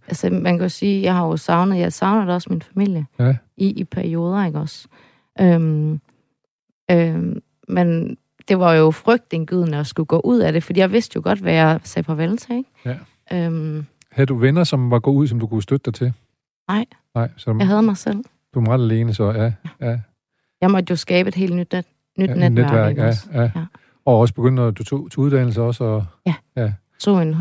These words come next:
Speaker 1: en H H X og så pædagogseminaret.
Speaker 2: Og man må faktisk, øh, helst ikke tage uddannelsen, når man er Jehovas Vidne.
Speaker 1: Nej.
Speaker 2: Du må ikke blive for dygtig, eller sådan der.
Speaker 1: <laughs> Det skal jo hel-, du skal jo helst ikke tage en, øh,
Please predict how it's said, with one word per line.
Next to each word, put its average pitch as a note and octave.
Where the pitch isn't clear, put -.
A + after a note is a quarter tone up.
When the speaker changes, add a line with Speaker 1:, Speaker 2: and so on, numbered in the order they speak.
Speaker 1:
en D#3
H D3+
H E3
X -
og D3
så -
pædagogseminaret. D3+
Speaker 2:
Og B2
man A2+
må A2
faktisk, C3
øh, G#2
helst D#3+
ikke D#3
tage D3+
uddannelsen, C#3
når A#2+
man A#2+
er A#2+
Jehovas C3+
Vidne. C#3+
Speaker 1:
Nej. F3
Speaker 2:
Du C3
må B2
ikke C3+
blive C3
for B2
dygtig, C3
eller A2
sådan C3+
der. C#3
Speaker 1:
<laughs> -
Det F3+
skal -
jo F#3
hel-, F#3+
du F#3
skal F#3
jo F#3+
helst G3
ikke F#3+
tage F#3+
en, D#3+
øh, D3+